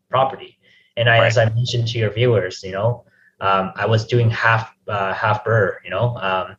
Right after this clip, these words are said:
Speaker 1: that means half of the property was only, I can only pull half the liq-, uh, liquid asset off the property through refinance at that time.
Speaker 2: Right.
Speaker 1: So it was a
Speaker 2: Right.
Speaker 1: two-step process. And then, uh, two, three weeks later, uh, three weeks ago, you know, that was my final, uh, uh,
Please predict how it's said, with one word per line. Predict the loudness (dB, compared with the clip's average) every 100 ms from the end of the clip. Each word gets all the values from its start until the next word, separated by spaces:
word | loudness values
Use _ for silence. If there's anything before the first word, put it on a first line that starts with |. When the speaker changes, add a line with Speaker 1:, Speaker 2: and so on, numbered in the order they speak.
| _
Speaker 1:
that | -2 0
means | -4 -2
half | 0 0
of | -6
the | -6
property | 0 0 2 0 0
was | -4
only, | -6 -6 -6 -4
I | -4
can | -4
only | -4
pull | -2 0 2
half | 2 0 -2 -6
the | -6 -6
liq-, | -8 -8 -4
uh, | -2 -2 -4
liquid | -6 -6 -4
asset | 0 0 -2
off | -4 -4 -6
the |
property | -6 -6 -6 -8 -12
through | -8 -6 -4
refinance | -4 -2 -4 -8 -12 -16 -14 -8
at | -4
that | -4 -2
time. | 0
Speaker 2:
Right. | 2 0 -6 _ _
Speaker 1:
So | -2
it | 0
was | 2
a | 2
Speaker 2:
Right. |
Speaker 1:
two-step | 2 0 -2 0
process. | 0 0 -2 -4 -8
And | -6 -6
then, | -6 -12 -18 _ -10
uh, | -6 -4
two, | -6 -6
three | -2 0
weeks | 0 -2 0
later, | 2 2 2 -4
uh, | -8 -4
three | 0
weeks | 0 0
ago, | 2 4 4
you |
know, | 0 -2
that | 0
was | 0
my | -2 -8
final, | -6 -4 -2 -2 -2
uh, | -2 -6 -10 _ -10
uh, | -8 -8